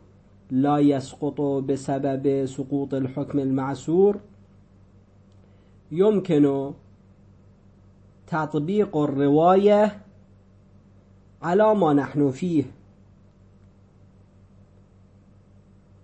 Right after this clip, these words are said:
وذلك لأن المتبع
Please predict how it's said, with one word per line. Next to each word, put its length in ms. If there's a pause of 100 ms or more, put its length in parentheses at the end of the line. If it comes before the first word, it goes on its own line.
(840)
وذلك 1080 (2750)
لأن 460
المتبع 920